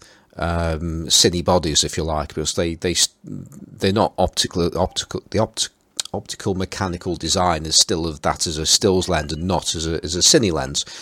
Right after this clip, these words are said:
And so, um, so stills lens, you get the focus breathing. Cine lenses, you don't. And what's the story with these Zeiss lenses?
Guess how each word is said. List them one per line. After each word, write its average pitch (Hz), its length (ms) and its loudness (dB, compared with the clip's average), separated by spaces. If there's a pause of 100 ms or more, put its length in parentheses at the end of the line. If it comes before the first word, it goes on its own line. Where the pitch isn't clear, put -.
(320)
And 95 320 -2
so, 123 360 4 (560)
um, 101 720 0
so 104 200 2
stills 151 340 4
lens, 113 420 2 (160)
you 104 140 -4
get 113 100 2
the - 80 -8
focus 85 260 0
breathing. 87 320 -2
Cine 143 280 2
lenses, 92 540 0
you 73 100 -2
don't. 104 500 2 (180)
And 90 400 0
what's - 800 0
the 90 280 0
story 95 500 4
with 80 200 -2
these 85 280 2
Zeiss 85 460 2
lenses? 71 460 0